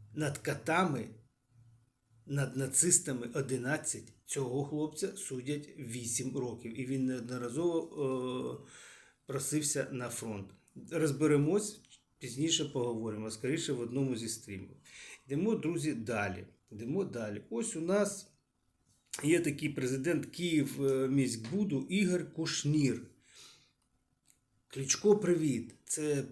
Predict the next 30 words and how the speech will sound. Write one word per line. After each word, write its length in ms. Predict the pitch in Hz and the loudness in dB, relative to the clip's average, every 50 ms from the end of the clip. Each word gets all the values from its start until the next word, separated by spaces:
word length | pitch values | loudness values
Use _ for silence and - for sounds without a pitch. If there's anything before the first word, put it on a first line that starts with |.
| - - | -10 -10
підлеглий, 600 | - 143 139 143 170 160 151 123 113 113 110 - - | -8 -6 -2 2 2 4 4 4 2 -2 -8 -12 -10
це 140 | - - | -10 -10
підлеглий, 600 | 117 - - 123 120 147 190 220 208 180 160 139 | -10 -10 -10 -8 -4 0 2 4 4 2 2 0
це 140 | 143 - - | -4 -4 -8
товариш, 720 | - - 131 120 - 190 175 202 220 151 143 139 - - | -8 -8 -10 0 2 6 8 8 8 8 6 4 2 0
я 100 | 131 123 | 0 -2
не 80 | 123 117 | -2 -4
знаю, 280 | 117 117 117 110 104 104 | -4 -4 -4 -6 -4 -4
це 140 | 104 143 135 | -4 -6 -4
друг. 280 | 135 165 180 160 - | -2 -2 -2 -2 0
Так 220 | - 214 214 214 247 | -2 -2 -2 0 -2
от 200 | 254 254 - 262 | -4 -2 -2 0
Ігор 380 | 262 233 226 220 180 143 - | 2 4 6 4 4 2 -4
Кушнір 480 | - 165 - - - 156 143 131 123 127 | -8 -8 -6 -6 -2 -2 -2 0 -2 -2
виїхав 500 | 151 185 240 247 247 254 247 - 180 147 | -4 -4 -2 -2 -2 -2 -2 -4 -2 -2
за 120 | 147 156 | -2 -2
кордон 540 | 135 - 160 139 123 120 117 120 117 - - - | -2 -2 -4 -4 -4 -6 -8 -10 -10 -10 -12 -14
в 40 | - - | -16 -6
травні 480 | - 180 220 233 247 233 196 165 147 131 | -2 2 2 2 2 2 0 0 0 2
місяці, 640 | 127 131 139 143 143 139 - - - - - 139 139 | 2 4 4 4 4 2 0 -4 -10 -12 -10 -8 -4
ще 260 | - - 196 196 208 | -2 2 4 4 4
в 80 | 202 | 2
травні 560 | - - - 165 196 226 233 208 175 156 139 127 | 0 0 2 4 6 6 6 4 2 2 0 2
місяці, 680 | 127 131 135 131 131 131 - - 92 - - - 277 - - - - - - - - - - - - - _ _ | 2 0 0 -2 -4 -6 -8 -10 -10 -10 -12 -12 -14 -14 -16 -20 -20 -20 -20 -20 -20 -20 -20 -20 -20 -20 _ _
і 220 | - 269 285 311 311 | 0 4 6 6 8
він 220 | 302 320 311 311 | 8 6 6 6
пред'явив 760 | - 311 302 262 254 269 269 269 262 277 302 302 294 - 277 | 4 4 4 4 4 4 4 4 4 4 4 2 2 0 -2
інвалідність. 800 | 254 247 240 233 269 269 254 262 240 196 185 160 - - - - - _ _ _ _ | -2 -2 2 2 2 4 6 6 4 4 2 -2 -4 -6 -8 -10 -16 _ _ _ _
Він 540 | 127 113 - - 214 277 320 330 - - - - | -4 -2 4 8 10 10 10 10 8 2 -2 2
інвалід, 920 | 233 262 262 226 190 220 233 247 220 202 226 226 190 143 - - - - | 6 6 6 6 6 6 6 6 6 6 6 4 4 2 -2 -6 -12 -20